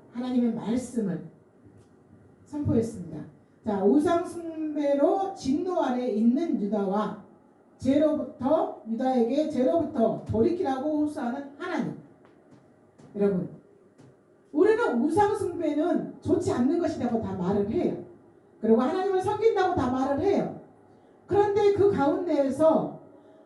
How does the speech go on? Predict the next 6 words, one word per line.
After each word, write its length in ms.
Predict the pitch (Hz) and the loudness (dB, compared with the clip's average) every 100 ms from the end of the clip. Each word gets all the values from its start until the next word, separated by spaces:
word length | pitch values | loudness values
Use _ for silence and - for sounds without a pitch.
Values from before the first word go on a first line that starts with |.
| - | -16
하나님이 840 | 381 440 453 453 453 440 453 453 - | -4 2 2 4 4 4 4 2 2
제일 480 | 302 392 392 403 - | 4 6 6 6 4
우선순위가 720 | - 440 440 403 359 330 294 | 0 2 0 0 -6 -6 -4
되지 260 | 202 277 254 | -4 -2 -4
아니하면 680 | 208 233 226 247 415 523 - - - - - 202 | 0 0 2 0 0 -4 -10 -20 -20 -20 -8 0
우리는 520 | 208 226 269 - | 2 2 2 -2